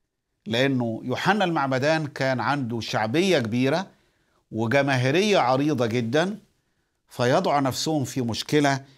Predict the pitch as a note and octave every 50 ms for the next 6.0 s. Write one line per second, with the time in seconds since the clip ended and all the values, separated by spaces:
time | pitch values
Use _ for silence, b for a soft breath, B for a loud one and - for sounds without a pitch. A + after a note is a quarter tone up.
0 | B B B - A2 A2 - - B2+ A#2+ - B2 - - - B2+ A#2+ G#2 F#2 A2+
1 | A2+ A2+ G#2 G#2+ - _ _ _ _ _ _ _ _ _ _ _ _ _ _ _
2 | - A2 A2 A2+ A#2 A2+ G#2+ G2+ F#2 F2+ F#2 F2+ E2+ - - - - - - _
3 | _ - A#2+ A#2 A2 A#2+ D3 D3+ D3 C#3 B2+ C3 - G3+ G3 - - D3+ C3 A#2
4 | A#2+ D3 D#3+ D3+ C#3 C3+ C3 C3 B2 A#2+ A#2 A#2+ - D#3+ F3 D3+ C3+ C3+ B2+ D3
5 | F3 F#3+ D3+ C3 A#2 A2+ G#2+ A2+ A2 G2+ F#2+ F2 E2 D2 - - - - -